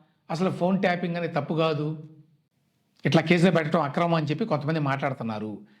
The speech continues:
"వాటిని ప్రజలు విశ్వసించవద్దు, అవి తప్పుడు మాటలు" అని ఒక ప్రెస్ నోట్ ఇచ్చారు సజ్జనార్ గారి పేరు మీదనే. రెండవది, సజ్జనార్ గారు ఒక లీగల్ నోటీస్ ఇచ్చాడు ఆర్ఎస్ ప్రవీణ్ కుమార్కి.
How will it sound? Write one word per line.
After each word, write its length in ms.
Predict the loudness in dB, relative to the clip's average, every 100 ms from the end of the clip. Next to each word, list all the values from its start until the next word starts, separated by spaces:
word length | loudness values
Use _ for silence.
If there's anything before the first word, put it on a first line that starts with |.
| _
"వాటిని 340 | -2 0 2 0
ప్రజలు 260 | -2 0
విశ్వసించవద్దు, 1040 | 0 0 -2 0 0 2 0 0 -2 -2 -8 -20 _ _
అవి 160 | 4 4
తప్పుడు 340 | 4 4 4
మాటలు" 480 | 4 2 -2 -4 -8 -8 0
అని 100 | 2
ఒక 160 | 2 0 -2 -10 _ _ -6
ప్రెస్ 180 | 0
నోట్ 160 | 2 2
ఇచ్చారు 340 | -2 -8 -10 -14 _ _ _ _ _ _ _ _ _
సజ్జనార్ 420 | 0 4 4 4
గారి 180 | 2 0
పేరు 180 | 0 0
మీదనే. 360 | 0 -4 -8 -12 -20 -20 -20 -20 _ _ _ _ -4
రెండవది, 420 | 4 6 6 4
సజ్జనార్ 420 | 2 2 2 2
గారు 480 | 2 0 0 -4 -6 -18 _ _ _ _ _ -6
ఒక 140 | 0
లీగల్ 500 | 0 2 4 4 4
నోటీస్ 320 | 2 -2 -4 -6
ఇచ్చాడు 320 | -4 -4 -6 -10 -4
ఆర్ఎస్ 280 | -4 -2
ప్రవీణ్ 240 | -2 0 0
కుమార్కి. 500 | -2 -2 -4 -10